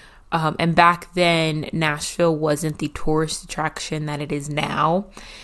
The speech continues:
So I do know that for a small period of time, because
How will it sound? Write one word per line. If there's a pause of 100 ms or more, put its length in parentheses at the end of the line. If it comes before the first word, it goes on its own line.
(120)
So
I
do
know
that
for
a
small
period
of
time,
because